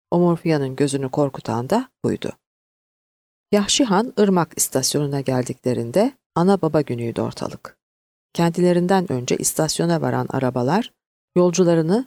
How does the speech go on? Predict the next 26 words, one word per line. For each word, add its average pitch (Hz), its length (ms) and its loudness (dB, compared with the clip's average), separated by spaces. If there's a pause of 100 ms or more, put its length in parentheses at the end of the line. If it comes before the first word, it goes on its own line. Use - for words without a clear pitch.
ve 156 120 4
eşyalarını 151 600 0
boşaltmaya 143 560 -2
koyulurken, 123 680 -2 (420)
"İnmeyin 190 400 4
siz," - 360 -2 (120)
dedi 120 200 0
Sefer. - 480 -4 (380)
"Gidip 220 260 0
bakayım 190 360 4
hele, 113 280 -2 (240)
ne 170 80 2
zaman 143 300 0
gelecekmiş 120 560 -2
tren." - 280 -6 (1200)
Az 240 160 2
sonra 151 340 2
dönen 147 260 2
Sefer'in 156 500 2
verdiği 143 400 0
haber 135 480 0 (220)
hiç - 240 -2
de 170 180 2
iç - 240 -2
açıcı 147 400 -2
değildi. 110 500 -4